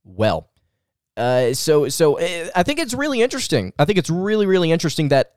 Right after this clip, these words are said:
the majority of these, uh, these, um, these mock drafts have him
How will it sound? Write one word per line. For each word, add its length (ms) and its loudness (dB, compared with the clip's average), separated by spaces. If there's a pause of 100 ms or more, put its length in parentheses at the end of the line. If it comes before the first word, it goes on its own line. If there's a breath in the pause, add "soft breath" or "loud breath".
(100)
the 140 -2
majority 720 2
of 400 4 (280)
these, 380 -2
uh, 220 2
these, 300 -2
um, 480 -2 (1080)
these 180 -4
mock 260 2
drafts 360 0
have 300 -4
him 480 -2